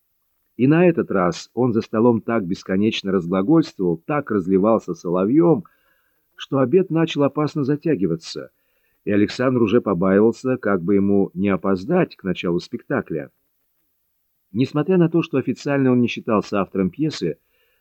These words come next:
Дюма все же очень рассчитывал на ее успех. Деньги, которые он мог за нее получить, казались ему по меньшей мере столь же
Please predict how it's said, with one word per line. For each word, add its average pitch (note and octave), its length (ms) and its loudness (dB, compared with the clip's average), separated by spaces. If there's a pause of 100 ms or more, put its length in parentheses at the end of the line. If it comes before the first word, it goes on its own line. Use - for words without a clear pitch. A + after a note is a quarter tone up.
(140)
Дюма D#3 260 4
все D3 160 -2
же C3 140 6
очень C#3+ 300 4
рассчитывал B2 580 0
на G#2 80 2
ее F#2+ 220 6
успех. E2+ 500 -2 (720)
Деньги, F3 460 4
которые D3+ 420 4
он C3 80 4
мог C3+ 240 4
за A2+ 100 2
нее A#2 220 4
получить, G#2+ 560 -2
казались A#2+ 580 0
ему A#2+ 160 0
по A2 120 -4
меньшей G2 400 0
мере G#2 240 2
столь G2+ 300 0
же F2+ 300 0